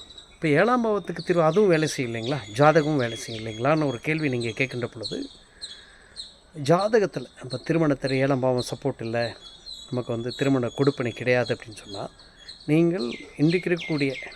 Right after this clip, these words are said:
வேற்று மொழி பேசுகிற இடங்களுக்கு அவர்களை அனுப்பி வைக்கின்ற பொழுது, நம்ம தமிழ் பேசுகிற பூமி தான் நம்முடைய பூமி. பழைய காலத்துல அந்த சாஸ்திரம் தோன்றிய காலத்துல தமிழ் பேசுகிற நாடு கடந்து கன்னடம், மலையாளம், தெலுங்கு பேசுகிற பகுதிக்கோ அல்லது இந்தி பேசுகிற பகுதிக்கோ அல்லது வெளிநாட்டிற்கோ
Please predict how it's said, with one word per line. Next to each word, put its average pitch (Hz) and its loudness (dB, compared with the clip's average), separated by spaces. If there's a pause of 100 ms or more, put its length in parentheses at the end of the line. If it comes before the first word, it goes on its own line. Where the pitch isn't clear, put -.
(260)
வேற்று 175 4
மொழி 143 4
பேசுகிற 143 0
இடங்களுக்கு 120 -2
அவர்களை 143 0
அனுப்பி 127 -2
வைக்கின்ற 110 -8
பொழுது, 107 -16 (120)
நம்ம 123 -2
தமிழ் 147 0
பேசுகிற 127 -4
பூமி 127 -2
தான் 143 -4
நம்முடைய 127 0
பூமி. 113 -8 (600)
பழைய 127 2
காலத்துல 123 -4
அந்த 107 -6
சாஸ்திரம் 127 -6
தோன்றிய 110 -8
காலத்துல 113 -8 (1080)
தமிழ் 190 2
பேசுகிற 160 2
நாடு 143 4
கடந்து 120 -2 (320)
கன்னடம், 139 4
மலையாளம், 127 4
தெலுங்கு 123 -2 (200)
பேசுகிற 120 -6 (1120)
பகுதிக்கோ 139 2
அல்லது 139 2
இந்தி 135 2
பேசுகிற 113 -2
பகுதிக்கோ 110 -8
அல்லது 143 0
வெளிநாட்டிற்கோ 127 0